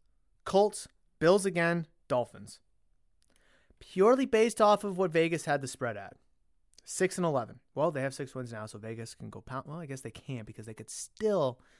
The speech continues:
finish six and eleven mathematically. Besides the point, I digress. The Atlanta Falcons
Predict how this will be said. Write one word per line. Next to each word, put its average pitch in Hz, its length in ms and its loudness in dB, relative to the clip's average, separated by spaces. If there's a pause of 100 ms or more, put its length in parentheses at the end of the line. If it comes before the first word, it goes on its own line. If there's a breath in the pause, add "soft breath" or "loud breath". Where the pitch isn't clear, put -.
(100)
finish 113 340 -10
six 113 200 -12
and 110 80 -12
eleven 104 260 -14
mathematically. 110 800 -6 (540 soft breath)
Besides 165 340 -2
the - 60 -16
point, 113 200 -10
I 110 60 -10
digress. 123 640 0 (1900)
The 170 140 4
Atlanta 196 320 6
Falcons 156 580 2